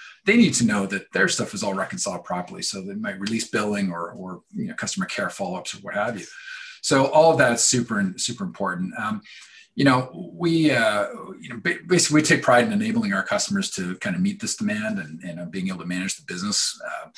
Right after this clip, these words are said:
and, and, you know, we try and give them as much information as we can so they can make informed decisions about, you know, what to do next in the business or, you know, what I need to hire this week and that's it, and so on. And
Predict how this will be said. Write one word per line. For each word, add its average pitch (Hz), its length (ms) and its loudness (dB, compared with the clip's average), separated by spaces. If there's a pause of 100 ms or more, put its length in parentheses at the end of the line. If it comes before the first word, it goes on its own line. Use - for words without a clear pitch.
(380)
and, 107 240 -2
and, 117 240 -4
you 117 80 -2
know, 110 80 0
we 113 120 -2
try 143 200 6
and 131 80 6
give 127 140 4
them 117 120 4
as 104 120 -2
much 131 280 4
information 113 440 2
as - 60 -8
we 98 80 -6
can 107 280 -2
so 92 140 -4
they 92 60 -4
can 101 100 -2
make 98 160 2
informed 92 300 -2
decisions 85 480 -4
about, 80 340 -10
you 90 100 -10
know, 85 60 -10
what 92 200 -8
to 92 80 -8
do 95 120 -4
next 87 260 -4
in 87 60 -6
the 80 60 -8
business - 420 -12
or, 80 300 -12
you - 80 -8
know, - 80 -14 (180)
what 101 140 -6
I 98 60 -2
need 92 120 0
to 85 60 -6
hire - 340 -4
this - 180 -4
week - 220 -16
and 87 80 -16
that's - 200 -10
it, - 80 -16 (120)
and 87 180 -12
so 92 200 -6
on. 90 100 -4
And 95 120 -2